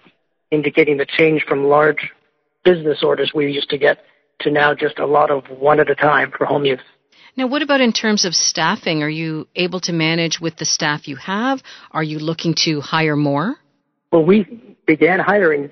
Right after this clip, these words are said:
Speaker 1: through the pandemic because of how busy we were, and we were, like, we hired five new people for the Yorkdale store. And as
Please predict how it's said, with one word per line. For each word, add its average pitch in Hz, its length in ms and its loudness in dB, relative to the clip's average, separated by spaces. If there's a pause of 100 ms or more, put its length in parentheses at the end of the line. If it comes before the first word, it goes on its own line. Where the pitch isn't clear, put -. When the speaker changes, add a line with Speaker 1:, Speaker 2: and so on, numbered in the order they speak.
Speaker 1:
through 160 120 0
the 139 80 -6
pandemic 151 520 0
because 139 260 -4
of 139 80 -4
how 143 120 0
busy 160 320 0
we 135 140 0
were, 139 260 0
and 143 180 -6
we 143 140 2
were, 139 240 0
like, 143 180 -8
we 131 60 -8
hired 147 300 2
five 147 240 0
new 139 100 2
people 143 420 -2
for 147 100 -2
the 139 100 -6
Yorkdale 139 420 -2
store. 139 380 -4 (480)
And 139 180 -4
as 143 160 2